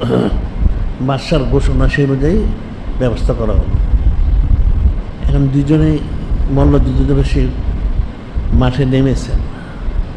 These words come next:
কিন্তু হঠাৎ দেখা গেল যে বিদেশি লোক যিনি এসেছেন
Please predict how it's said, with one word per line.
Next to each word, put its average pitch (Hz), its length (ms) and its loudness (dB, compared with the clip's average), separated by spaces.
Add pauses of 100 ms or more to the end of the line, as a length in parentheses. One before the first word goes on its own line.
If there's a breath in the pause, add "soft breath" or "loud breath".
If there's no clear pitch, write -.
(720)
কিন্তু - 160 2
হঠাৎ 147 360 0
দেখা 139 220 0
গেল 123 380 2 (2500)
যে 131 80 -2
বিদেশি 139 440 2
লোক 135 280 2
যিনি 127 160 2
এসেছেন 127 460 0